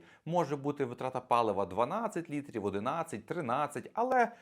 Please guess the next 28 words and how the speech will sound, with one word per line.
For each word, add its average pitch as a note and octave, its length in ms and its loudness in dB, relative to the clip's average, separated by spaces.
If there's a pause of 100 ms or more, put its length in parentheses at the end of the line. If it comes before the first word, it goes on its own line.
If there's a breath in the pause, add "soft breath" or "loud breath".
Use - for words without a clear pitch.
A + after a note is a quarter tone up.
(260 loud breath)
я D#3 120 6
до F#3+ 80 6
двигуна D#3 340 0
не D#3 120 -4
лізу, A3+ 320 -2
він E3 140 0
мене D3+ 160 -2
не D3 100 -4
парить, G#3+ 400 0
я D3+ 100 2
собі C3+ 200 -4
катаюся. D#2+ 640 -2
В - 40 -20
кожному D#3 500 4
з D3 40 -10
цих C#3+ 200 0
двигунів A#2+ 520 -4
підвищене C3 560 -2
споживання A#2 540 0
двигунного G#2 540 -2
масла. E2+ 440 -2 (240 loud breath)
В - 120 -20 (100)
кожному D3 500 2
з D3 80 -16
цих C#3 160 2
двигунів C3 540 -4
проблемні B2+ 600 0
ланцюги, B2 580 0